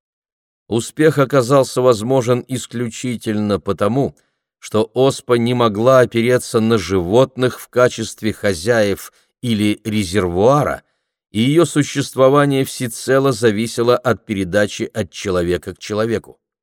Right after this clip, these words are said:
Если прервать эту цепочку, то есть найти и изолировать последнего человека-хозяина или защитить незаражённых оспой людей с помощью вакцины,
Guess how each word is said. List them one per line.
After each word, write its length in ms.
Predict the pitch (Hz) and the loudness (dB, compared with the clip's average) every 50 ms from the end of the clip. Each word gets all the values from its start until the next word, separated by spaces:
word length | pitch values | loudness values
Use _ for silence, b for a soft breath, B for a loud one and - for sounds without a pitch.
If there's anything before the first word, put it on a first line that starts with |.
| _ _ _ _ _ _ _ _ _ _ _ _ _ _ _ _ - | _ _ _ _ _ _ _ _ _ _ _ _ _ _ _ _ -10
Если 460 | 76 90 107 101 - - 85 98 95 | -4 -4 -2 -2 -4 -6 -8 -8 -8
прервать 840 | - - 104 104 98 82 80 76 73 101 101 87 80 - - - - | -6 -6 -2 -2 -2 -2 -4 -4 -2 0 0 0 0 -4 -8 -14 -6
эту 280 | 98 98 78 - 80 73 | -4 -4 -4 -4 -8 -14
цепочку, 760 | - - 87 78 - - 127 113 - - - - - - _ _ _ _ _ _ _ _ | -12 -12 -12 -12 -6 -4 -2 -2 -4 -6 -12 -20 -20 -20 _ _ _ _ _ _ _ _
то 120 | - 98 | -2 -2
есть 340 | 95 87 69 - - - - - | -2 -2 -4 -8 -14 -16 -14 -10
найти 580 | 92 98 98 98 92 - - - 120 110 92 | -4 -2 -2 -2 -2 -4 -8 -6 -6 -6 -6
и 420 | 78 - - 101 101 104 - 110 107 | -6 -8 -8 -8 -8 -6 -6 -6 -6
изолировать 680 | 95 85 107 101 98 104 113 104 95 90 87 - - | -2 -2 -2 -2 -2 -2 -2 -2 -2 -2 -2 -4 -6
последнего 680 | - 95 - - - 101 107 107 98 80 85 87 87 85 | -10 -12 -12 -10 -8 -4 -4 -4 -4 -4 -4 -4 -6 -6
человека-хозяина 1300 | - - 87 87 90 95 101 95 - - 87 - - 95 87 76 76 92 101 95 87 80 73 64 57 - _ _ _ _ _ _ _ - | -6 -8 -6 -4 -2 0 -2 -2 -4 -6 -10 -8 -6 -6 -6 -6 -4 -4 -2 -2 -2 -4 -6 -8 -14 -20 _ _ _ _ _ _ _ -4
или 200 | 104 110 101 101 | -2 -2 0 -2
защитить 800 | 95 85 101 101 - - - 104 92 - 120 117 110 - - - _ _ _ _ _ | -2 -4 -6 -8 -8 -8 -8 -8 -8 -6 -4 -4 -4 -6 -8 -16 _ _ _ _ _
незаражённых 1040 | 92 107 113 107 90 107 104 107 107 95 85 101 117 113 104 98 95 92 - - - | -2 0 0 2 2 4 4 4 4 4 4 4 4 4 4 2 0 -2 -4 -4 -2
оспой 380 | 117 110 104 - - - 101 95 | 0 0 0 -2 -4 -4 -4 -4
людей 420 | 90 95 95 90 95 107 104 95 | -4 -4 -6 -4 -4 -2 -2 -2
с 80 | - - | -4 -6
помощью 540 | - 104 107 101 101 87 - - - 92 90 | -4 -4 -2 -2 -2 -4 -6 -8 -6 -4 -4
вакцины, 600 | 87 82 - - - - 139 139 110 82 - | -4 -4 -6 -10 -10 -6 -6 -4 -4 -6 -8